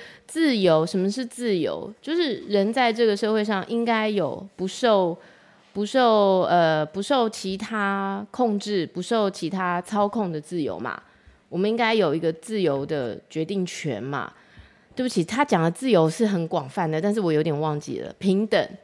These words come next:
人生而平等。等一下我们讨论到印尼移工，你就会知道人没有生而平等。博爱，他讲的博爱说，经济其实是一种博爱的。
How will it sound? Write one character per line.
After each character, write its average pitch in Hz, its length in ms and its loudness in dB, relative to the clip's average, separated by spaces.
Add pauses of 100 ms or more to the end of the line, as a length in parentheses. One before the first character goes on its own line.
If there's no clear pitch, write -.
(440)
人 196 240 0
生 233 280 2
而 180 140 2
平 160 340 -4
等。 131 200 -2
等 180 100 0
一 196 60 2
下 262 80 2
我 226 60 4
们 180 120 2
讨 180 160 -2
论 185 140 0
到 202 140 2
印 202 200 0
尼 160 140 -2
移 170 240 0
工， 185 260 0
你 160 40 -2
就 190 100 0
会 220 100 2
知 202 200 -6
道 190 340 2
人 160 180 -2
没 170 160 -2
有 165 120 -4
生 156 320 -6
而 - 120 -6
平 - 200 -14 (180)
等。 - 100 -2 (800)
博 196 160 6
爱， 202 320 2
他 254 160 -2
讲 208 160 0
的 175 80 2
博 170 240 0
爱 190 180 4
说， 180 300 -2
经 294 320 -2
济 277 220 -2
其 175 160 -4
实 180 40 0
是 202 160 -2
一 196 60 0
种 170 200 -4
博 156 200 -2
爱 160 160 -2
的。 107 180 -8